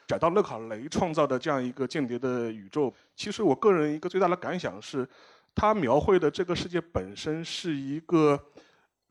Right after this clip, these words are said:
跟我们想象中充满了香车美女、枪战、暗杀的一个间谍世界，是一个陡然两分的世界。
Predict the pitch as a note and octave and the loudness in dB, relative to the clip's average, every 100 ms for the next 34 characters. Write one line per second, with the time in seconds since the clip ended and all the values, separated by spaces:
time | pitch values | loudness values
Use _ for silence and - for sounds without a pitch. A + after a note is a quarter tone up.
0 | - G#3 G#3 A#2 F3+ - - G#2 G#3+ D#3+ | 2 4 6 4 2 0 -2 0 0 0
1 | C#3 D#3 D#3 E3 - E3 D#3+ C3 G#2 A2+ | 2 0 0 -4 -4 -2 0 0 0 -2
2 | A2 - D3 C#3+ D#3 D3 C3 C3+ A2+ - | -2 -2 -2 0 2 4 4 2 0 0
3 | D3 D3 D#3+ B2 - _ _ - B2+ A#2 | 0 2 0 0 -4 _ _ -2 -2 2
4 | C#3+ C#3+ B2 A2+ C#3 D#3 B2 C3+ C#3 C3 | 2 2 0 -2 -6 -4 -2 -4 -4 -6
5 | A#2+ - D3 D3+ A#2+ G2+ C#3+ A#2 F#2 C3+ | -6 -2 -2 0 -2 0 0 -2 -6 -8
6 | B2 - F2 | -8 -10 -16